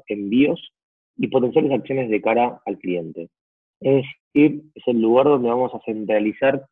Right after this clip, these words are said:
todos los recursos necesarios para hacer que nuestra operación de e-commerce sea exitosa. Para esto necesitamos saber qué tipos de plataformas hay en el mercado.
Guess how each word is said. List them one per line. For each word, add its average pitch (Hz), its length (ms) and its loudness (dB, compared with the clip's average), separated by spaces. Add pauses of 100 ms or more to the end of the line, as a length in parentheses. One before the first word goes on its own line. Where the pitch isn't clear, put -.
todos 165 220 6
los 120 120 -8
recursos 117 400 -4
necesarios 113 640 -2 (240)
para 104 140 0
hacer 104 220 -2
que 110 80 -2
nuestra 104 300 -2
operación 101 420 -2
de 120 60 0
e-commerce 117 460 0 (280)
sea 113 100 2
exitosa. 92 640 -6 (420)
Para 131 220 2
esto 160 520 2
necesitamos 107 560 -6
saber 92 360 -4 (1160)
qué 165 120 4
tipos 160 300 2
de 120 100 0
plataformas 117 500 -2
hay 120 140 2
en 110 100 0
el 104 120 -2
mercado. 95 540 -2